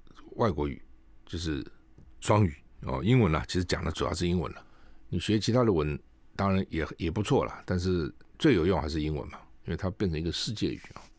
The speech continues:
而且英文说起来是比较简单的，就你要知道，你有时候我们觉得读英文好难好难啊，文法好烦恼，而且例外那么多啊，背了半天，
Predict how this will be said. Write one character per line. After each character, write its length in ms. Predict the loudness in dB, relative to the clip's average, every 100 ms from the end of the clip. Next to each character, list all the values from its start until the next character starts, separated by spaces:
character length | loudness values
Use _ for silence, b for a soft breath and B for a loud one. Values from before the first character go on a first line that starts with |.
| -20 B B B -2
而 80 |
且 80 | 2
英 160 | 4 4
文 100 | 4
说 220 | 4 2
起 100 | 2
来 80 | -2
是 100 | -2
比 100 | -4
较 80 | -4
简 220 | -4 -4
单 160 | -6 -8
的， 140 | -12 -20 -20 -20 -20 -20 -2
就 100 | 2
你 80 | 4
要 100 | 4
知 120 | 4
道， 200 | 2 2 -6 -18 -18 -18 -20 -10
你 160 | -8 -6
有 160 | -2 2
时 80 | 4
候 40 |
我 60 | 4
们 100 | 2
觉 140 | 2
得 80 | 2
读 180 | 0 0
英 120 | 2
文 80 | 0
好 120 | -2
难 140 | -2
好 160 | -4 -4
难 180 | -4 -4
啊， 140 | -4
文 220 | -4 -2
法 180 | -2 -4
好 80 | -4
烦 220 | -6 -6
恼， 140 | -4 -4
而 40 |
且 200 | -4 -6 0
例 140 | 4
外 140 | 4 4
那 80 |
么 80 | 2
多 220 | 0 -2 -2 -6
啊， 180 | -8 -8 -2
背 100 | 0
了 100 | 2
半 160 | 2 2
天， 200 | 0